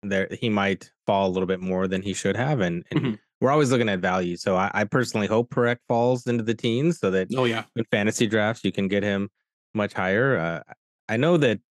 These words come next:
Speaker 1: you said Anton Silayev's name correctly, but when I read it sometimes in my head, I think Silyev, and I think it's silly that he's so
Speaker 2: <laughs>
Speaker 1: tall and
Speaker 2: Yep.
Speaker 1: skates so well. And so that helps me remember him too. But
Speaker 2: Mm-hmm.
Speaker 1: yeah, he,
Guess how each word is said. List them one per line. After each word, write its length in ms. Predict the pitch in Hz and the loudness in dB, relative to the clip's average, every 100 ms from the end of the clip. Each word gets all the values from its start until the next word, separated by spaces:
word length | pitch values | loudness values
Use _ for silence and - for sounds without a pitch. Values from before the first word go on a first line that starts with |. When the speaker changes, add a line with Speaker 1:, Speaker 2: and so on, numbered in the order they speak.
| _ _ - | _ _ 0
Speaker 1:
you 180 | 123 | 2
said 440 | 131 - 110 110 110 | 2 2 2 2 0
Anton 720 | 104 107 110 107 107 107 110 | -2 -4 -4 -2 -2 -2 -6
Silayev's 600 | - - 101 92 101 104 98 | -6 0 2 4 2 2 0
name 360 | 95 98 98 - | 0 0 -2 -4
correctly, 460 | - 95 - 127 131 | -4 -2 0 0 2
but 200 | 101 95 | 2 0
when 160 | 101 | 0
I 80 | 104 | 0
read 220 | 107 107 107 | 0 0 0
it 100 | 101 | -2
sometimes 480 | 101 - 107 101 | -6 -2 -2 -2
in 100 | 98 | -2
my 100 | 92 | -2
head, 200 | 90 95 | -2 0
I 80 | 92 | -2
think 240 | 90 98 - | -2 -4 -4
Silyev, 600 | - 101 107 117 131 139 | 0 2 4 2 0 -4
and 160 | 95 92 | -6 -2
I 80 | 95 | -2
think 300 | - 107 98 | 0 -2 -2
it's 180 | 95 - | -4 -2
silly 360 | 120 113 101 | 2 2 4
that 160 | 92 92 | 2 -2
he's 280 | 95 92 - | -2 -4 -2
so 320 | 101 90 92 185 - - | 0 0 2 2 2 0
Speaker 2:
<laughs> 360 | 160 175 - 165 | 0 0 -2 0
Speaker 1:
tall 540 | 139 120 107 101 104 - | 2 4 4 2 0 0
and 380 | 110 104 101 - _ - | 0 2 0 -4 _ 2
Speaker 2:
Yep. 200 | 147 123 | 2 2
Speaker 1:
skates 320 | - 147 123 | 2 0 2
so 160 | - 113 | 2 2
well. 360 | 104 98 95 | 4 2 2
And 140 | 95 95 | 0 -2
so 140 | 101 | -2
that 160 | 101 113 | 0 0
helps 260 | 117 98 107 | -2 -2 -4
me 120 | 98 | -2
remember 680 | 95 92 92 90 87 87 - | 0 -2 -2 -2 -2 -4 -4
him 180 | 98 90 | -4 -4
too. 380 | - 101 90 87 _ | -2 0 0 -4 _
But 160 | - 87 - | -4 -4 -4
Speaker 2:
Mm-hmm. 160 | 131 123 | -4 -2
Speaker 1:
yeah, 120 | 107 101 | 0 2
he, 340 | 123 139 - | 2 2 -2